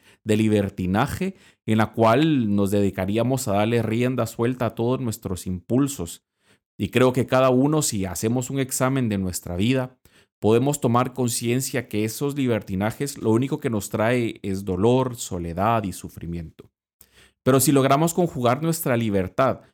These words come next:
con la gracia que Dios nos da, nuestra vida se convertirá en fuente de muchísima más vida y también en fuente de plenitud para todos nosotros. Y podremos ir reencaminando nuestros pasos para ir llevando una vida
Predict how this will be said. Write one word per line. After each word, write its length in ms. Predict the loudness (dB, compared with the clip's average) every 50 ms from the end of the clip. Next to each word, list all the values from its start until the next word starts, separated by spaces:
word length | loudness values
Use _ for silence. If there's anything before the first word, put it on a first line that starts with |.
| _ _ -4
con 220 | -2 0 2 2
la 140 | 2 2 0
gracia 520 | 2 2 2 0 0 -2 -2 -4 -4 -2
que 120 | -2 -4 -2
Dios 260 | 0 0 -2 0 0
nos 220 | 0 -2 -2 0
da, 340 | -2 -2 -2 -4 -6 _ _ _ _ _ _ _ -2
nuestra 320 | 0 0 0 2 2 2 2
vida 240 | 2 2 2 2 0
se 180 | 0 -4 -4
convertirá 680 | -4 -2 0 0 0 -2 -2 -2 -2 0 0 0 0 0
en 160 | 0 -2 -2
fuente 420 | 0 0 0 0 0 -2 -4 -6 -4
de 120 | -2 -2
muchísima 720 | 0 0 0 0 -2 -2 -4 -6 -4 -4 -6 -4 -4 -2
más 320 | 0 2 2 2 0 0 -2
vida 400 | -2 -2 -2 -2 -4 -4 -8 _ _ _ _ _ _ _ _ _ _ 0
y 140 | 0 0 2
también 340 | 2 0 2 2 2 2 2
en 100 | 0 -2
fuente 340 | -2 -2 -4 -2 -2 -4
de 140 | -2 -2 -2
plenitud 640 | -2 0 0 0 0 0 -2 -2 -4 -4 -4 -4 -4
para 240 | -4 -4 -4 -4
todos 280 | -4 -4 -2 -2 -2 -2
nosotros. 600 | -4 -6 -6 -4 -6 -4 -6 -6 -10 -10 -12 _ _ _ _ _ _ -6
Y 120 | -6 -4
podremos 520 | 0 2 2 2 2 2 0 0 -2 -2 -2
ir 180 | -2 -2 0 0
reencaminando 840 | 0 0 0 0 0 -2 -2 -2 0 0 0 0 0 0 0 -2 -2
nuestros 420 | -2 -4 -6 -6 -6 -6 -8 -6
pasos 420 | -2 0 0 0 0 -4 -8 -10 -8
para 220 | -6 -4 -2 -2
ir 100 | -2 -2
llevando 360 | -2 0 0 0 0 -2 -2
una 160 | -2 -2 -2 0
vida 400 | 0 0 2 0 0 -2 -4